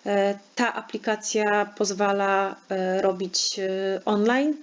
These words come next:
Jest to naprawdę bardzo fajne rozwiązanie. Już to przetestowałam i wiem, że działa to bez zarzutów. E, przetestowałam to zarówno w grupie kilkunastoosobowej, jak i, e, w spotkaniu indywidualnym, więc wiem, że to, e, działa bardzo dobrze.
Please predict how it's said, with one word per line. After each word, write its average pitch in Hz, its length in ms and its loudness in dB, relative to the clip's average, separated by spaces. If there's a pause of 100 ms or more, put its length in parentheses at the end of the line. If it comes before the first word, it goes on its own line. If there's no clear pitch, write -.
(380)
Jest 220 160 0
to 226 80 -2
naprawdę 220 460 0
bardzo 226 320 0
fajne 220 300 0
rozwiązanie. 208 580 2
Już 240 180 2
to 226 120 -6
przetestowałam 202 680 -2
i 196 60 0
wiem, 202 180 0
że 190 120 -2
działa 190 280 0
to 185 540 2
bez 202 180 0
zarzutów. 202 580 -2 (460)
E, 196 120 0
przetestowałam 208 600 -2
to 208 120 -6
zarówno 202 440 0
w 185 80 -6
grupie 190 400 0
kilkunastoosobowej, 190 920 -2
jak 185 240 -4
i, 185 400 0
e, 185 160 -2
w - 80 -6
spotkaniu 190 440 -8
indywidualnym, 190 600 0
więc 180 200 -4
wiem, 180 200 -2
że 175 80 -6
to, 180 320 -2 (280)
e, 180 60 -4
działa 185 220 0
bardzo 202 260 0
dobrze. 269 340 2